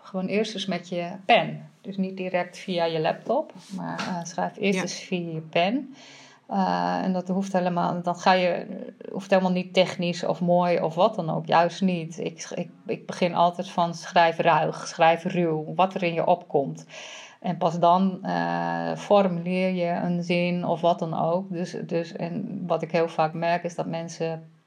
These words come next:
Speaker 1: vanuit het hoofd hele mooie zinnen al vanaf het begin proberen te formuleren. Ja, dat is, eh, in mijn ogen precies de verkeerde,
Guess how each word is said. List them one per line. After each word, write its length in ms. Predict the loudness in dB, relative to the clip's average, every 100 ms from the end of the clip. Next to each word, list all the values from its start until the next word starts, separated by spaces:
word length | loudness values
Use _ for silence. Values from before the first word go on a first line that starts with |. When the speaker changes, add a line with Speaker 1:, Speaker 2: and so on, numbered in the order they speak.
| -16
Speaker 1:
vanuit 560 | -8 -4 -2 -2 -2 -6
het 140 | -8
hoofd 420 | 2 4 4 -2 -16 _ _ -18
hele 460 | -14 -2 0 2 0
mooie 340 | 0 0 -2
zinnen 500 | 0 4 4 2 2
al 220 | 4 4
vanaf 300 | 2 0 -2
het 120 | -2
begin 420 | -4 0 4 4 4
proberen 520 | 0 2 0 0 -2
te 80 | -6
formuleren. 840 | -2 -2 0 -2 2 4 2 -4 -10 -16 -16 -16 -18 -20 -10
Ja, 120 | -4
dat 220 | -2 -2 -2
is, 280 | -4 -4
eh, 260 | -10 -8 -4
in 100 | -2
mijn 300 | 0 0 0
ogen 380 | -2 -2 -4 -6
precies 340 | -6 -6 -6
de 60 | -4
verkeerde, 760 | -4 -4 0 2 2 2 -2